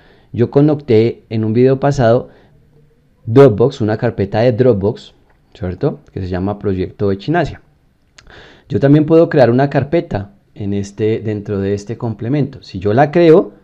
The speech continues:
automáticamente se me verá reflejado en mi Dropbox, en mi computador, donde tengo, eh, on-, en, o en donde administro mi Dropbox. O si lo hago vía web.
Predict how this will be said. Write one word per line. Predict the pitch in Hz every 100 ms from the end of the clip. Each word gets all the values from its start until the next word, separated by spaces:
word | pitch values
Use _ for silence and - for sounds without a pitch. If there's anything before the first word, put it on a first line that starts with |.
| _ _ _
automáticamente | - 110 104 113 131 160 147 165 147 143 156
se | 151
me | 147 131
verá | 113 107
reflejado | 113 - 131 123 123
en | 147
mi | 131
Dropbox, | 104 104 101 113 143 -
en | 117
mi | 110
computador, | - 104 104 101 101 92 92 90 _ _ _ _ -
donde | 107 110 104
tengo, | - 95 92 95 101 107 - - -
eh, | 95 95
on-, | 98 98 98 -
en, | 107 104 101
o | 110
en | 113 110
donde | 104 101
administro | 98 98 135 - 101
mi | 92
Dropbox. | 87 69 - - - _ _ _ _ _ _ _
O | 139 160
si | 143
lo | 110 104
hago | 95 107
vía | 107 98
web. | 92 80